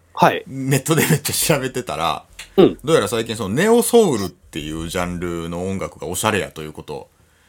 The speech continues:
Speaker 1: おう、ネオソウル。
Speaker 2: っていうのがなんか三年ぐらい前からなんかおしゃれおしゃれっていう流れがあるみたいで、
Speaker 1: うん。
Speaker 2: 今だからそのギターを練習してます、僕は。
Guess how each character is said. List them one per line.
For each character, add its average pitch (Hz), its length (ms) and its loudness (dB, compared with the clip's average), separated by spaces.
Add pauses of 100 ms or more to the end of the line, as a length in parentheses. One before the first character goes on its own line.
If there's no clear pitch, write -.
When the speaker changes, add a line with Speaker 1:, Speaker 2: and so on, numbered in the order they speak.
(160)
Speaker 1:
お 90 280 6
う、 - 60 -14 (100)
ネ 156 120 10
オ 185 100 12
ソ 165 180 10
ウ 107 40 2
ル。 87 260 -4
Speaker 2:
っ 95 120 -16
て 117 140 4
い 120 140 4
う 110 40 2
の 98 100 0
が 85 80 -4
な 104 80 -2
ん - 20 -8
か 101 60 -4
三 131 220 -2
年 156 160 2
ぐ 190 80 2
ら 139 80 4
い - 20 2
前 85 220 -4
か 80 100 -4
ら 78 80 -6
な 85 100 -6
ん 87 60 -10
か 73 220 -8
お 110 80 -2
し - 80 -2
ゃ 123 40 -4
れ 101 60 -4
お 92 100 -4
し - 80 -6
ゃ 107 60 -6
れ 92 80 -8
っ 87 60 -12
て - 180 -14
い 80 180 -6
う 85 40 -6
流 92 220 -4
れ 76 100 -8
が 73 80 -8
あ 76 40 -8
る 82 60 -10
み 85 100 -10
た 65 120 -12
い 80 80 -10
で、 98 240 -2 (420)
Speaker 1:
う 170 60 10
ん。 - 140 6 (200)
Speaker 2:
今 131 160 -6
だ 135 120 -6
か 90 100 -8
ら - 60 -8
そ 113 100 -8
の 107 100 -6
ギ 104 140 -6
タ 110 80 4
ー 101 60 6
を 98 100 4
練 92 160 0
習 92 80 -8
し - 60 -10
て 90 40 -8
ま 80 80 -10
す、 - 80 -18
僕 - 160 -18
は。 - 120 -14